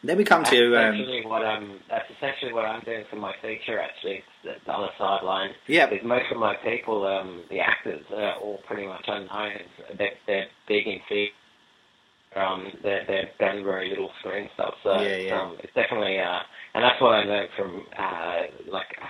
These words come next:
Speaker 2: think, uh, Wes Craven as well. He used a lot of unknown
Speaker 1: Yeah.
Speaker 2: theatre people.
Speaker 1: Yeah, that's
Speaker 2: Um,
Speaker 1: right,
Speaker 2: but
Speaker 1: that's
Speaker 2: it's,
Speaker 1: right.
Speaker 2: it's definitely the best way to do, um, a horror film, 'cause everybody's disposable. You know,
Speaker 1: Well,
Speaker 2: you're
Speaker 1: that's
Speaker 2: not
Speaker 1: exactly
Speaker 2: following
Speaker 1: it.
Speaker 2: a lead actor, so
Speaker 1: Yeah, yeah, yeah.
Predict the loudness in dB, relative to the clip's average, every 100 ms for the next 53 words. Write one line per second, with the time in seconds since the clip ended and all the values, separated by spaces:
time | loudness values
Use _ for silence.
0 | -12 -12 -14 -10 -4 -2 -2 -8 -4 -2
1 | -2 -4 -10 -10 -2 0 0 -4 -8 -10
2 | -10 -10 -10 -8 -8 -6 -6 -4 -6 -10
3 | -18 -10 2 6 6 4 0 -6 -6 -8
4 | -8 -10 -2 4 4 6 4 6 4 4
5 | 2 0 0 0 0 -6 4 4 6 2
6 | 2 2 2 2 2 2 0 -2 2 2
7 | 2 -2 -8 -14 -16 -8 2 4 6 4
8 | 2 0 -4 -4 0 4 4 4 0 -4
9 | -8 -2 0 0 -2 -10 -14 -16 _ -20
10 | _ _ _ -4 2 4 4 4 6 6
11 | 10 8 8 6 8 8 8 8 6 6
12 | 6 6 4 0 0 2 4 2 -2 -4
13 | -2 0 0 -2 -4